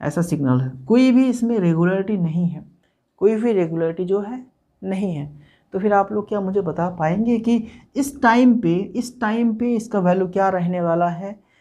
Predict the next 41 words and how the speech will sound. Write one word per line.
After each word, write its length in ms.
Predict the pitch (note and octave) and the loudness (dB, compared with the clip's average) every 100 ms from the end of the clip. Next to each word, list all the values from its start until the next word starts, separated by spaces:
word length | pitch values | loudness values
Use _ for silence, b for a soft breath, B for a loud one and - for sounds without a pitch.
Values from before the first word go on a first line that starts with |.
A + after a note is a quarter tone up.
| _ _ | _ _
नहीं 260 | D3+ D#3 F#3 | -6 -4 -4
पाएंगे। 360 | F3 E3 F3+ F3+ | -4 -4 -4 0
लेकिन 360 | G3+ B3+ C#4 - | 0 0 -4 -6
इसके 440 | C4 - - E4+ C#4 | -8 -8 -2 2 2
आप 580 | - - A3 A3 - - _ _ - | 0 0 2 2 -6 -20 _ _ -16
कि-, 440 | A#3+ - _ _ | -16 -16 _ _
किसी 220 | B3 B3+ | -4 0
भी 100 | D4+ | 2
टाइम 340 | D4+ A#3 A3+ A3 | 4 2 2 0
पे 80 | A3+ | 0
जो 120 | G#3+ | 0
है 260 | G#3+ C#4 B B B | 0 -4 B B B
बता 280 | - F#3 C4+ | -2 4 4
सकते 340 | C4+ G#3 F#3+ F#3+ | 2 -4 -4 -4
हैं, 360 | E3 F#3+ B3+ b b - | -2 -4 -6 b b -4
मैथमेटिकली 640 | F#3+ G#3+ B3+ C4 C4+ C4+ | -2 0 2 2 2 -2
कैलकुलेट 460 | B3+ G3 G3 B3 B3+ | 2 0 2 -2 0
करके 240 | B3+ B3+ | -2 2
आप 260 | B3 A#3 _ | 0 0 _
लोग 140 | G#3 F#3 | -2 0
बता 220 | F#3 A3 | 0 0
सकते 280 | G#3+ G3+ G#3 | -2 -6 -4
हैं 220 | A3 G#3+ | -4 -2
कि 120 | G3+ | -4
क्या 260 | - E3+ F3+ | 0 4 4
वैल्यू 280 | C#3 C#3+ | 2 -2
रहने 260 | D3+ D3 D3 | -2 -2 -2
वाला 220 | C#3 C3+ | -4 -4
है, 60 | C3+ | -6
हमारा 360 | B2+ B2+ B2+ - B B | -8 -8 -12 -14 B B
एम्पलीट्यूड 440 | D3+ D3 E3+ F#3 F#3+ | -6 -4 -2 -4 -4
का 120 | G3+ | -4
क्या 220 | G3 F3+ | 0 0
वैल्यू 220 | E3+ D#3+ | 2 0
रहने 220 | D#3 C#3+ C3+ | 0 0 0
वाला 240 | C3 C3+ | 0 -2
है। 240 | C#3 C#3+ b b b D3 | -6 -12 b b b -6
लेकिन 380 | D3+ F3 F3 - - | -2 -2 -4 -10 -2
for 160 | G#3+ | 0
this 160 | G#3 C#4 - | 0 -2 -2
signal 360 | G3 F3+ G3 | -2 -2 -2